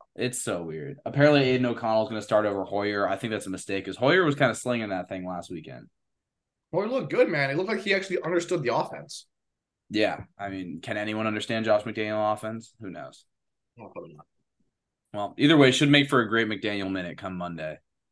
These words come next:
Speaker 2: <laughs> I'm excited for that.
Speaker 1: Oh, yeah. All right, let's jump into picks here, Gavin, round out the show. Who do you got?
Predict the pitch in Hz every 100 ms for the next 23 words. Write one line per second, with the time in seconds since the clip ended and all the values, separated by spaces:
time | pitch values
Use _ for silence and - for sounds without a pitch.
0 | - - 233 - 220 190 185 151 147 117
1 | 107 104 101 98 - - _ _ _ _
2 | _ - 101 92 82 64 - - 135 131
3 | 135 160 170 147 147 123 131 117 110 110
4 | 107 107 104 98 101 - 107 101 123 143
5 | 131 104 92 78